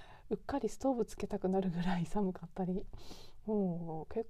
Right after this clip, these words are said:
構激しくアップダウンしている感じがあるんですが、うん、同じように自分の内面であっ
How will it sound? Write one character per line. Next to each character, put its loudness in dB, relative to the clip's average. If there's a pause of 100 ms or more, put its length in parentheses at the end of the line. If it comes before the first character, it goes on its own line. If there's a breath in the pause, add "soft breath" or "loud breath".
構 2
激 -2
し -14
く -6
ア -4
ッ -8
プ -4
ダ -4
ウ -6
ン -8
し -14
て -4
い -2
る -8
感 -4
じ -4
が -6 (460 loud breath)
あ 0
る 0
ん -2
で -8
す -4
が、 0 (1600 soft breath)
う 0
ん、 2 (480)
同 0 (140)
じ -2
よ 2
う 0
に -4 (1500 soft breath)
自 4
分 0
の -2
内 -2
面 -6
で -4
あ -4
っ -6